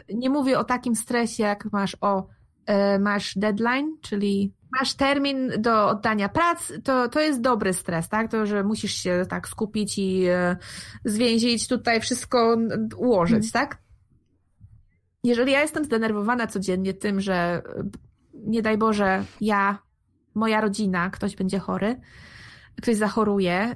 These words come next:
Speaker 1: e, i, em, i wisi to cały czas nad nami, to powoduje u mnie inny rodzaj stresu,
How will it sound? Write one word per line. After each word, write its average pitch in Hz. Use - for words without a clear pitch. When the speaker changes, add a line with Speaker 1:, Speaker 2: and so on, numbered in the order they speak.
Speaker 1:
e, 202
i, 202
em, 185
i 226
wisi 269
to 202
cały 190
czas 190
nad 190
nami, 170
to 285
powoduje 285
u -
mnie 262
inny 262
rodzaj 240
stresu, 220